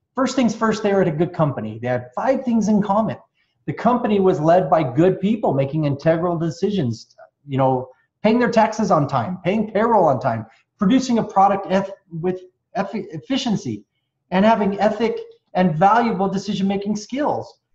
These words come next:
Some of these skills are brought up from your parenting. So Lamia, Mark, and Nader are the owners of this company. They are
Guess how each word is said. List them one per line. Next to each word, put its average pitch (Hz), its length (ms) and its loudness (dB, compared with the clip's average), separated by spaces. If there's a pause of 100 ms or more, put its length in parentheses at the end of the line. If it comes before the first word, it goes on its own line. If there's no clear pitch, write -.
Some 226 260 0
of 277 60 2
these 247 180 0
skills 196 360 2
are 156 80 0
brought 165 300 4
up 208 200 0
from 196 160 2
your 208 160 -2
parenting. 202 640 -2 (340)
So 185 240 2
Lamia, 262 600 4
Mark, 196 380 4
and 160 160 0
Nader 175 300 2
are 156 180 -2
the 156 160 -8
owners 208 380 -4
of 151 160 -6
this 160 140 -12
company. 175 480 -8
They 135 160 -8
are 151 200 0